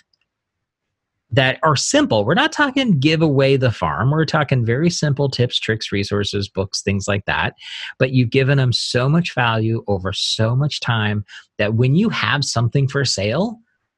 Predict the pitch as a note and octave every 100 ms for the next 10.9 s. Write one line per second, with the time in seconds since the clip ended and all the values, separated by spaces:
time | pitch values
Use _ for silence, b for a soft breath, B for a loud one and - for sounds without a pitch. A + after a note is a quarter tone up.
0 | _ _ _ _ _ _ - A2 D#3 G3+
1 | F#3 C#3 E3+ G3 F3+ F#3+ - - - A3+
2 | A3+ C3+ C3+ - C#3 C#3 - C#4 - -
3 | C#3 A#2 E3 G#3 - - D#3+ A#3+ F#3+ C3+
4 | C#3+ C3+ E3 F3 F3 D#3 D3+ G#3+ A#3 C3+
5 | A#2 C3 B2+ - B B B B C#3 C#3+
6 | D3 D3+ C3+ C3 - F3 E3 D#3 A3 E3+
7 | D3 C#3 C3+ - G3+ E3+ C3+ - - C3+
8 | D3+ D#3+ C#3+ - E3 G#3 F#2+ A2+ B2+ -
9 | D3+ D#3 E3 A3 - G#2 A2 A2 B2+ C3+
10 | B2 A#2+ B2 F#3+ G#3 F3 D#3+ D#3 D3